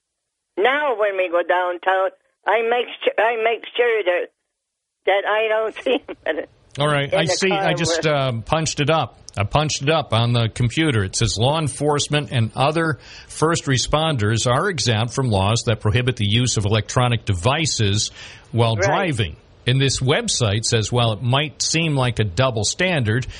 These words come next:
Speaker 2: there are good reasons. First, most often, they're using the device for work-related reasons. Also, they use phones and other devices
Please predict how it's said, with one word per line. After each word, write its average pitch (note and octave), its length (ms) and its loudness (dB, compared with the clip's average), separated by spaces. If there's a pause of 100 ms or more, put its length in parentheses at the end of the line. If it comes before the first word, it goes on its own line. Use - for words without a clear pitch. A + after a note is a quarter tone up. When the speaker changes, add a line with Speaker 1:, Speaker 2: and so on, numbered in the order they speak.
(180)
Speaker 2:
there A2+ 140 2
are A#2 40 0
good A#2 240 0
reasons. C3+ 580 -2
First, D3 560 -2 (480)
most D#3 540 0
often, A#2 540 0 (260)
they're A2+ 120 2
using D3 540 0
the A#2 240 0
device B2 460 0
for A2 180 -2
work-related A#2 800 0
reasons. B2+ 720 0 (340)
Also, C3+ 440 0
they A2+ 100 0
use C3 380 0
phones D3 520 0
and A2 120 0
other C#3 300 2
devices A#2+ 760 0